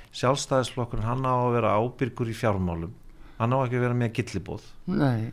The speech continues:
Speaker 1: Hann á ekki að reka stefnu þar sem er verið að lofa nýjum og nýjum opinberum verkefnum.
Speaker 2: Mhm.
Speaker 1: Og það er, sko, að vinstri óráðsíðan, hún feli alltaf í sér ný og ný gæluverkefni og það sé ekki verið að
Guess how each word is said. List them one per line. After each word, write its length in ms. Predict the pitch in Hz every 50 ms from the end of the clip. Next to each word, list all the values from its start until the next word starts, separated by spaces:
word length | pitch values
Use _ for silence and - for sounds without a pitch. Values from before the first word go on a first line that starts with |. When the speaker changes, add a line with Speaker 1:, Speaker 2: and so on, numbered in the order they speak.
| - - -
Speaker 1:
Hann 200 | - 127 131 131
á 40 | 131
ekki 240 | 131 123 123 - 143
að 60 | 127
reka 180 | 131 131 131 117
stefnu 480 | - - - 135 143 - - - 120 117
þar 200 | 113 117 117 110
sem 140 | 117 120 120 117
er 80 | 120
verið 380 | 120 123 120 117 120 120 120 117
að 160 | 113 113 110 120 123
lofa 260 | 127 131 127 120 113
nýjum 400 | 117 123 127 127 127 123 117 113
og 80 | 117
nýjum 320 | 117 120 123 123 117 113 113
opinberum 480 | 117 117 117 117 113 110 110 110 110
verkefnum. 480 | 113 113 - - - - - 127 120 127 120 - -
Speaker 2:
Mhm. 400 | - 170 160 139 139 127 117 117 - - -
Speaker 1:
Og 180 | - - 117 110
það 140 | 120 120
er, 80 | 120 110
sko, 320 | - - - - 123 120 113 76
að 160 | 101 113 113 113
vinstri 480 | 127 139 147 147 - - 139 120 123
óráðsíðan, 720 | 110 127 139 139 127 117 110 - - 104 98 95 104 107 107
hún 160 | 117 127 120
feli 240 | - 135 131 127 123
alltaf 320 | 120 117 - - 117 120
í 80 | 123 117
sér 380 | - - 110 107 107 107 104 - - -
ný 260 | - 120 117 123 131 131 127
og 120 | 123 120
ný 220 | 120 120 123 120 110
gæluverkefni 960 | - 123 117 117 117 117 110 104 101 - - 107 98 98 98 98 95 101 - - - - - - -
og 160 | - 113 110
það 100 | 110 107 107 113
sé 140 | 120 117 107
ekki 180 | 107 110 120
verið 220 | 113 117 117 110 113
að 160 | 107 107